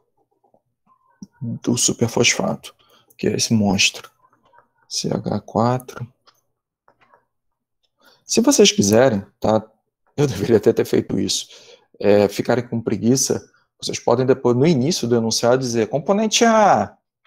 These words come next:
ácido sulfúrico ou fosfato, e aí você não precisa ficar levando esse monte de letrinha. É,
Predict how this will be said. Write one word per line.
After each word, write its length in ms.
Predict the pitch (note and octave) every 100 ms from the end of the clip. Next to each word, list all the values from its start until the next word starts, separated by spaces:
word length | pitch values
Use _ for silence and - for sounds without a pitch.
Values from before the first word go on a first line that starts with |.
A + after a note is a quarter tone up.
| _ _ _ _ _
ácido 520 | - - - - - -
sulfúrico 540 | B2+ A#2 G#2 G2+ -
ou 280 | A#2 A#2+ G#2+
fosfato, 760 | - - A2 B2 A2 G2+ -
e 60 | G2+
aí 120 | A#2
você 300 | C#3+ - D3+
não 160 | D#3 C#3
precisa 280 | - C3 C3
ficar 200 | - B2+
levando 300 | A2 A#2 A#2+
esse 140 | -
monte 180 | B2 A#2+
de 80 | C3
letrinha. 520 | C#3+ C#3 A#2 G2+ G2+ - - - _ _ _ -
É, 440 | G2 F#2+ F#2+